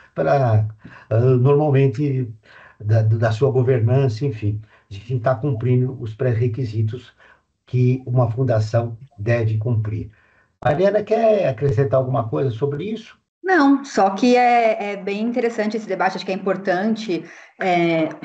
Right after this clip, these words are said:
Speaker 2: <clears throat> até porque não, não é, não, não é um debate que é atinente somente às fundações, né? O papel do Tribunal de Contas, ele vem, acho que,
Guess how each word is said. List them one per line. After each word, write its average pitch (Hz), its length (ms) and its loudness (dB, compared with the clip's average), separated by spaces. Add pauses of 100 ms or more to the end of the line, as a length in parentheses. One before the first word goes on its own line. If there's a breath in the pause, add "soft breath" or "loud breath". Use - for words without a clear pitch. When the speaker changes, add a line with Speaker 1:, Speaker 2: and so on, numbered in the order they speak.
(100)
Speaker 2:
<clears throat> - 240 -6
até 208 200 0
porque 233 340 0
não, 220 220 0
não 226 160 2
é, 214 100 -2
não, 214 320 0
não 196 180 0
é 202 40 2
um 208 80 2
debate 208 340 0
que 202 680 -4
é - 60 -4
atinente 196 380 -4
somente 208 400 0
às - 80 -4
fundações, 214 500 -2
né? 175 280 -6 (400 loud breath)
O 214 60 -2
papel 226 500 2
do 208 220 2
Tribunal 196 340 -2
de 175 120 -10
Contas, 190 540 -2
ele 185 260 -2
vem, 185 280 -2 (240)
acho 175 140 -10
que, 180 200 -6